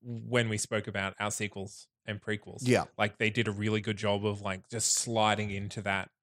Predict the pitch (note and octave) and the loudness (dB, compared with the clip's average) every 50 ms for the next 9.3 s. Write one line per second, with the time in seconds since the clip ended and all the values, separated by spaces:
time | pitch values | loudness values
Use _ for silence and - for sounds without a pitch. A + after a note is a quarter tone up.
0 | _ _ _ - C3+ C#3+ D3 D3+ C#3+ B2+ G2+ F#2 A2+ A2 B2 A#2 G#2+ - - A2 | _ _ _ 0 4 6 6 8 6 6 6 4 2 0 0 -2 -4 -4 0 -2
1 | G#2 - - G#2 G#2 - - - - - A2+ G#2 G#2+ A2+ C#3 E3 E3 E3 - _ | -2 0 0 -2 -2 -2 -2 -4 -2 0 2 2 2 2 0 0 0 -2 -6 _
2 | _ - - G#2 A2 F#2+ - G#2+ G2 F#2 F2 A2+ G#2 G2 - C3 C#3 C3 - - | _ -4 0 2 2 2 2 0 2 2 2 2 2 0 0 -2 -2 -2 -4 -4
3 | G2 F#2 G2 G#2+ G2+ F#2+ F#2+ - G#2+ A2 G#2 G2+ G#2+ G2+ G2+ G#2+ F#2+ G2+ F#2+ F#2+ | -6 -6 -6 -4 -4 -4 -4 -4 -4 -4 0 0 0 0 0 -2 -2 -2 -2 -2
4 | F#2+ - _ _ - _ _ - G#2 G2 G2+ G2+ A2 A2 F#2+ F#2 - - - A#2 | -2 -6 _ _ -20 _ _ -18 -10 -6 -2 0 2 2 2 0 -2 -6 -8 -6
5 | G#2+ G2 - - G2 F#2 F#2 F#2+ - - G2+ F#2+ G2 G2+ F#2 F#2+ F2+ F#2 F#2 - | -6 -6 -6 -6 -6 -6 -6 -6 -2 0 2 2 2 0 -2 -4 -6 -6 -2 0
6 | A#2 A2 F#2 D2+ - G2+ G#2 G2+ F#2+ F#2+ F#2+ G#2 - - A2 G#2 G#2 G2+ G2 G2 | 2 2 2 2 0 -2 0 0 0 0 -2 -4 -4 -2 -2 -2 -2 -2 -2 -2
7 | F#2 F#2 - - G#2+ G2 G2+ G2 F#2+ F#2+ G2+ F#2+ G2 G2 G#2+ G#2 G#2 G2 F#2+ F#2 | -2 -2 -4 -6 -6 -6 -4 -6 -8 -8 -8 -8 -8 -6 -6 -6 -6 -6 -8 -12
8 | F#2+ F#2 F#2 G2+ G2+ G2 G2 F#2+ F#2 F2 F#2+ G#2+ - - - - - A2+ G#2 G#2+ | -12 -12 -12 -8 -6 -6 -6 -6 -8 -12 -14 -12 -10 -6 -2 0 4 4 4 4
9 | G#2+ G2+ G#2 G2 F#2 G2 | 2 2 0 0 -4 -4